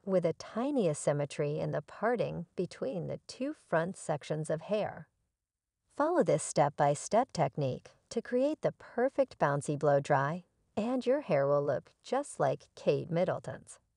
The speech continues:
The princess's cosmetics was done in Kate Middleton's signature style. She chose to have dark,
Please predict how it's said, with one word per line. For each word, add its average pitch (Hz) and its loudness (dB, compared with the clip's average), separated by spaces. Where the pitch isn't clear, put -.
The 269 -2
princess's 165 2
cosmetics 151 2
was 160 2
done 147 2
in 147 -2
Kate 240 -4
Middleton's 147 -2
signature 151 -2
style. 143 -4
She 349 -4
chose 160 2
to 156 2
have 151 0
dark, 156 0